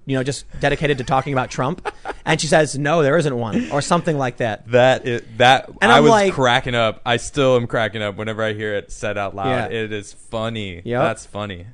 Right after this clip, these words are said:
Speaker 1: Yeah, yeah. <laughs> And my, my favorite part about it was that he, he highlighted a statement from Ben Shapiro.
Speaker 2: Okay.
Speaker 1: And it was Ben Shapiro saying something like, um, you know, "Biden is falling apart. He's literally falling apart." And that was it.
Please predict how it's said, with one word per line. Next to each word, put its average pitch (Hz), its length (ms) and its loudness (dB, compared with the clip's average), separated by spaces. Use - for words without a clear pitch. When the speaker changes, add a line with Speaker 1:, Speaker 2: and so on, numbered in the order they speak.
Speaker 1:
Yeah, 107 540 -6
yeah. 107 420 -6
<laughs> - 40 -8
And 143 120 0
my, 180 80 6
my 160 160 2
favorite 226 220 4
part 170 180 6
about 131 260 2
it 147 100 -2
was 123 200 -6
that 123 280 -2
he, 135 220 -6
he 127 160 -6
highlighted 127 760 0
a 113 300 -6
statement 120 400 -8
from 110 200 -6
Ben 107 180 -6
Shapiro. 113 600 -8
Speaker 2:
Okay. 104 360 -6
Speaker 1:
And 143 120 0
it 139 40 2
was 135 140 2
Ben 143 220 -2
Shapiro 143 400 -2
saying 127 300 -4
something 127 360 -6
like, 110 640 -6
um, 101 460 -6
you 123 80 -8
know, 143 80 -2
"Biden 170 240 0
is 131 100 -6
falling 156 300 0
apart. 123 240 -8
He's 120 140 -10
literally 165 340 0
falling 117 240 -2
apart." 101 260 -10
And 131 120 -2
that - 20 2
was 131 120 -2
it. 104 200 -6